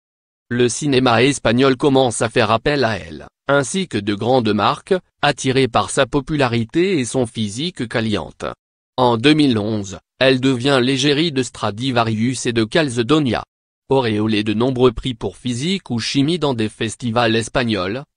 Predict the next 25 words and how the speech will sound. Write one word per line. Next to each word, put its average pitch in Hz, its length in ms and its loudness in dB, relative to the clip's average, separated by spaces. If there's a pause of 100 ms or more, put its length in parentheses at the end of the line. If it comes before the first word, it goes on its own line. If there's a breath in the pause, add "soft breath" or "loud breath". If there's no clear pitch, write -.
elle 120 160 -2
réussit 139 540 0
un 120 100 0
nouveau 135 340 2
braquage 113 540 -2
de 101 100 -8
statuettes 147 600 -2
avec 110 300 -2
La 110 120 -2
Casa 123 360 -2
de 117 100 -2
Papel 131 400 0
en 110 160 0
deux 127 120 -2
mille 147 220 -2
dix-sept. 127 560 -10 (460)
Grâce 127 420 -2
au 123 80 -4
succès 135 440 -2
mondial 110 420 0
de 104 80 -6
la 98 160 -6
série 127 380 -4
sur 101 260 -4
Netflix, 107 640 -6